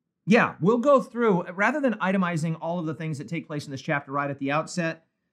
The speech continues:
'cause that might kinda give away my word. And I think that this is gonna be one of those where, like, my word and the theme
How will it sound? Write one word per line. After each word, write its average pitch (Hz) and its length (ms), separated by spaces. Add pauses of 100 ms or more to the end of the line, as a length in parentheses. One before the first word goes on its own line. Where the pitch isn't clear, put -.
(320)
'cause 160 80
that 196 160
might 208 200
kinda 190 180
give 151 280
away 160 540
my 147 160
word. 180 540
And 170 80
I 165 80
think 285 320
that 190 200
this 175 140
is 156 100
gonna 160 160
be 156 80
one 156 180
of 135 80
those 143 500
where, 143 480
like, 139 280
my 135 140
word 170 400
and 139 180
the 127 60
theme 160 500